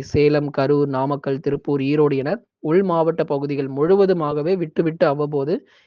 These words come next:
இரவு நேரங்கள், அப்படி இல்லைன்னா ந-, நள்ளிரவு நேரங்கள்ல நமக்கு மிதமான மழை பொழிவுங்கிறது அநேக இடங்களிலும், சில இடங்கள்ல பகுதியாக கனமழையும் நமக்கு வந்து பதிவாகிரும்.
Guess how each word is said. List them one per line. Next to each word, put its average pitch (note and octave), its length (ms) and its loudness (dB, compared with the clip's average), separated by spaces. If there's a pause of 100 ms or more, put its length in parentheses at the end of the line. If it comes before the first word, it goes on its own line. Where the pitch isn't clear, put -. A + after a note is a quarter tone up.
(120)
இரவு F#3 320 6
நேரங்கள், E3+ 380 0
அப்படி D#3 260 -4
இல்லைன்னா E3 280 -2
ந-, C#3+ 220 -6
நள்ளிரவு F3 460 4
நேரங்கள்ல C#3+ 480 -2 (380)
நமக்கு E3+ 260 2
மிதமான D#3+ 460 2
மழை C#3+ 320 0
பொழிவுங்கிறது C#3+ 580 0
அநேக D#3+ 340 0
இடங்களிலும், C#3 440 -4 (880)
சில A3 200 6
இடங்கள்ல F#3 380 2
பகுதியாக D#3+ 640 0
கனமழையும் D3 640 -2
நமக்கு C#3 220 -6
வந்து C#3 180 -2
பதிவாகிரும். B2+ 640 -2